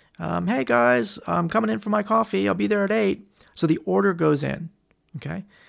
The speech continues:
Now maybe I haven't paid for it yet, so I didn't, I didn't decouple the whole entire process. I just decoupled the part where my order goes in, okay? And if I separate the order in time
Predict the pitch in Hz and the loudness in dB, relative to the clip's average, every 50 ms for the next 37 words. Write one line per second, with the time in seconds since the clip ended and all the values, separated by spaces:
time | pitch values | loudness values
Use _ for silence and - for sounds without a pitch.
0 | - - - _ 160 160 175 214 233 233 214 190 180 175 160 - 202 - _ - | -20 -20 -8 _ 0 2 2 2 2 2 2 2 2 0 -2 -4 -6 -10 _ -14
1 | - 180 202 220 254 262 - - - - 127 131 - - 143 - - - - - | -10 -6 -4 -4 -4 -4 -6 -6 -4 -2 -2 -2 -4 -6 -10 -10 -10 -12 -14 -14
2 | _ _ _ - - 160 175 214 220 - - _ _ - - 160 214 214 202 151 | _ _ _ -4 -2 0 2 2 0 -2 -8 _ _ -10 -6 -6 -4 -4 -6 -6
3 | - - 180 175 - - - - 185 180 - 185 170 156 143 131 - _ _ _ | -4 -4 -4 -4 -6 -10 -8 -8 -8 -4 -2 0 0 0 0 -2 -6 _ _ _
4 | _ _ _ _ _ _ _ _ _ _ _ 160 165 - - 175 175 165 151 139 | _ _ _ _ _ _ _ _ _ _ _ 0 0 0 2 2 2 2 2 2
5 | - 143 139 135 - - 160 185 180 - - 131 143 - 151 147 190 160 135 143 | 0 0 -2 -2 0 2 4 4 4 2 0 -6 -4 -4 0 0 0 -2 -2 -6
6 | 143 160 170 175 170 - - 175 175 - 160 151 147 139 127 - _ _ _ _ | -4 -4 -4 -4 -4 -4 -4 -4 -4 -2 -2 -2 -2 -2 -4 -14 _ _ _ _
7 | _ _ _ - 147 - - - 156 151 - 165 156 143 - 135 - - - _ | _ _ _ -6 -6 -6 -4 -2 -2 -2 0 0 -2 0 0 -2 -2 -4 -8 _
8 | - 170 175 180 160 156 143 135 151 143 139 139 135 123 147 147 135 131 - - | 4 6 6 8 6 4 2 2 0 0 2 2 0 0 0 -2 -2 -2 -6 -12
9 | - _ _ _ _ _ _ _ _ _ _ _ _ _ _ _ - - - 135 | -18 _ _ _ _ _ _ _ _ _ _ _ _ _ _ _ -8 -6 -4 -4
10 | 139 175 170 - _ - - - - _ 165 160 151 156 165 151 143 - - - | -4 -6 -8 -10 _ -20 -20 -20 -8 _ 0 0 0 2 0 -2 0 -2 -4 -4
11 | 208 208 - 226 214 196 175 - - - 165 - - 180 170 202 196 180 - 165 | -4 -4 -2 0 2 2 2 0 -2 -6 -10 -6 -4 0 0 2 2 0 -2 -2
12 | 143 135 131 - - - 185 202 180 127 123 - - 156 | -4 -6 -6 -8 -8 -4 -2 -2 0 0 -2 -4 -6 -12